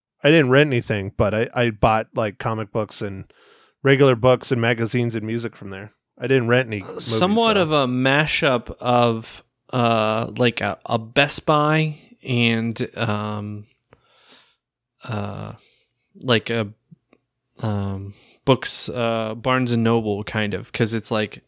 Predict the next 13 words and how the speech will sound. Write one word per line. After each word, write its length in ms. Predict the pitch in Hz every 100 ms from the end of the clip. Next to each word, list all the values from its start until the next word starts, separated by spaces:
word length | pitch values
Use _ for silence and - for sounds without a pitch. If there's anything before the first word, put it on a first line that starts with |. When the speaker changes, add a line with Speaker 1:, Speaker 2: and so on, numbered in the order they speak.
| -
Speaker 2:
a 60 | 127
lot 220 | 135 151
of, 120 | 165
like, 400 | 160 151 135 -
books 480 | 143 147 - - 156
and, 440 | 135 127 123 117
and 240 | 120 113 113
media, 560 | 120 127 151 147 135
like, 280 | 131 120 110
like, 260 | 120 110 _ _
like, 220 | - 120 113
reading 440 | 117 123 135 165
things, 460 | - 196 226 -